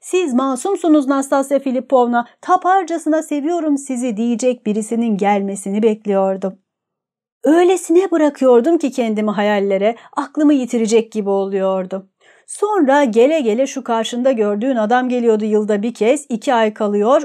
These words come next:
onurumla oynuyor, bana yapmadığını bırakmıyor, ödemesini yapıyor, ahlaksızca davranışlarda bulunuyor ve çekip gidiyordu. Binlerce kez atmak istedim kendimi gölete ama öylesine aşağılıktım ki cesaret edemedim.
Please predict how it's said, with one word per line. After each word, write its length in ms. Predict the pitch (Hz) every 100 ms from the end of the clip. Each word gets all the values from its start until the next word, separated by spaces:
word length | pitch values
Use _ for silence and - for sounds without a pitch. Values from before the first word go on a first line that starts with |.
| -
onurumla 500 | 220 220 220 277 233
oynuyor, 500 | 208 202 214 208 240 269 -
bana 180 | 208 240
yapmadığını 640 | 269 302 269 226 226 226
bırakmıyor, 560 | 202 220 294 240 233 320 - _ -
ödemesini 540 | 208 220 220 220 277
yapıyor, 500 | 269 202 208 208 262 -
ahlaksızca 800 | 208 202 214 214 - 285 233 220
davranışlarda 800 | 214 214 220 214 247 226 320 285
bulunuyor 480 | 277 269 294 381 403 _ _ 190
ve 240 | 240 277 _ -
çekip 380 | 202 196 220
gidiyordu. 800 | 208 190 196 190 190 185 185 190 _ _ _ -
Binlerce 600 | 294 330 311 349 349 330
kez 220 | 311 311 -
atmak 440 | 254 269 285 311
istedim 500 | 294 277 254 226 240
kendimi 520 | 226 233 226 226 220
gölete 580 | 196 214 208 202 240 180 _ _
ama 200 | 220 247 226
öylesine 500 | 214 208 214 269 247
aşağılıktım 800 | 214 208 226 208 202 190 349 381
ki 180 | 427 427 _ -
cesaret 520 | 214 214 208 208 214
edemedim. 500 | 196 196 190 190